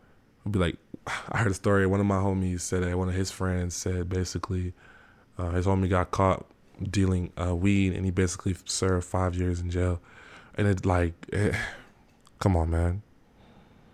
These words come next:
Come on, man. Really? <sighs>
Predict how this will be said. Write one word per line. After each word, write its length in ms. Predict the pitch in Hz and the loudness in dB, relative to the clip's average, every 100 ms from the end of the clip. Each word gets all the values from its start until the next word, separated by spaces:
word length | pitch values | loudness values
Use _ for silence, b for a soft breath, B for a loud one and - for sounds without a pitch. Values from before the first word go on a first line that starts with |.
| b b b _ _ _ - | b b b _ _ _ 2
Come 140 | 104 | 4
on, 140 | 85 | 6
man. 400 | 87 92 92 92 - - - _ _ _ _ _ | 4 4 4 0 -8 -20 -20 _ _ _ _ _
Really? 400 | 101 101 104 104 - _ _ b b b b b b b b b b _ | 6 8 8 4 -2 _ _ b b b b b b b b b b _
<sighs> 60 | - | -14